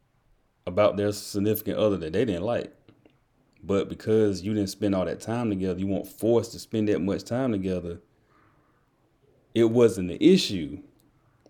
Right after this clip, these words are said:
But when you start having to stay home with each other, you start getting on each other's nerves. Now, some of it's just, hey,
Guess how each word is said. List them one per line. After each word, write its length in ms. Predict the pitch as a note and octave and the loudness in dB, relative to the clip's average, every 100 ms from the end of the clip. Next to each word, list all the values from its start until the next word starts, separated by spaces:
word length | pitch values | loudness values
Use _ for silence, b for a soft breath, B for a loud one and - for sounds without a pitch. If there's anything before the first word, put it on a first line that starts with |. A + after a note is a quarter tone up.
| - | -8
But 80 | F#2 | -2
when 180 | G2+ | 0
you 80 | G2 | 0
start 340 | G2 - C#3 B2 | 0 4 4 4
having 260 | B2+ A2+ | 0 0
to 60 | G#2 | -4
stay 280 | - B2 B2 | 0 0 0
home 640 | A#2 C3 C3+ C#3 C#3 C#3 _ _ _ _ _ _ _ _ | -2 0 0 0 -4 -8 _ _ _ _ _ _ _ _
with 160 | G2+ A2+ | -2 0
each 220 | B2 A#2 | 2 4
other, 480 | B2 B2+ C3 B2+ - _ _ _ | 4 4 0 -4 -10 _ _ _
you 180 | F2+ B3 | -6 -4
start 300 | - G2+ G2 | 0 0 2
getting 180 | G2 F#2 | -2 -2
on 100 | F#2 | -2
each 200 | F#2+ F#2+ | -4 -4
other's 160 | F2 | -2
nerves. 260 | G2 G2+ G2+ | 0 2 2
Now, 80 | G2+ | 0
some 300 | - G#3 F#3+ | 2 4 6
of 180 | C3 | 6
it's 180 | A2 G2+ | 4 0
just, 240 | G#2+ G#2+ G2 | 0 0 2
hey, 400 | G#2+ G2+ E2+ | 2 2 -2